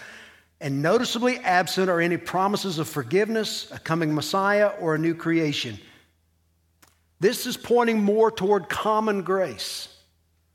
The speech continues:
that God establishes so that his gospel may go forth and proclaim the hope that he offers in Christ.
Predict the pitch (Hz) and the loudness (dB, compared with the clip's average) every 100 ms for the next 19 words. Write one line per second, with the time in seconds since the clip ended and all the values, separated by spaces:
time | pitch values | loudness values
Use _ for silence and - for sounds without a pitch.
0 | _ 151 120 175 202 208 - - 190 185 | _ -6 2 4 4 2 -2 0 2 0
1 | 165 - 104 - - - - - 208 185 | -4 -8 -12 -16 -16 -20 -14 2 2 4
2 | 196 131 175 185 202 - 202 185 185 185 | 2 4 4 4 2 2 0 2 2 0
3 | 180 - 185 156 - - - _ _ _ | -2 -2 -4 -4 -8 -18 -20 _ _ _
4 | _ _ _ _ _ _ _ _ _ _ | _ _ _ _ _ _ _ _ _ _
5 | - 117 127 113 - 151 156 151 143 117 | -20 -16 -12 -12 -4 0 2 0 -4 -4
6 | 160 139 113 - - - _ 127 117 120 | -2 -2 -2 -14 -20 -20 _ -8 -6 -4
7 | 123 113 120 117 113 - 120 95 104 - | -4 -6 -8 -8 -8 -8 -10 -10 -12 -16
8 | - | -18